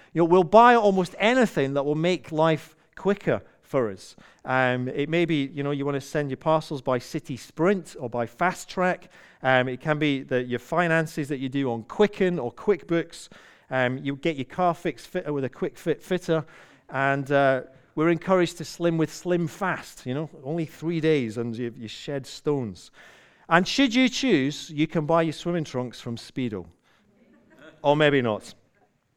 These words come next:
But someone said this, "At speed and without rest, we respond from survival mode, where everything we meet assumes a terrifying prominence.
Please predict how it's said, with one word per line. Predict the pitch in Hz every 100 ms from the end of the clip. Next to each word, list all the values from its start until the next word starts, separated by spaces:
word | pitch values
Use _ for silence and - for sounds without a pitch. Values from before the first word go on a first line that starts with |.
| - - -
But | 226 208
someone | - 277 285
said | - 233
this, | 185 135 -
"At | 180 180
speed | - - - 269 160 120 160 - _ _ _ -
and | 160
without | 170 208 220 185
rest, | 185 180 113 120 - - _ - _ -
we | 160 190
respond | 170 - - 202 165 139
from | - 135
survival | - 131 143 147 127
mode, | 110 101 90 - _ _ _ -
where | 156
everything | - 233 254 - 214 196 175 _
we | 151 156
meet | 160 147 117 -
assumes | 123 - 139 127
a |
terrifying | - - 185 190 175 170 151 139
prominence. | - 160 143 110 90 - -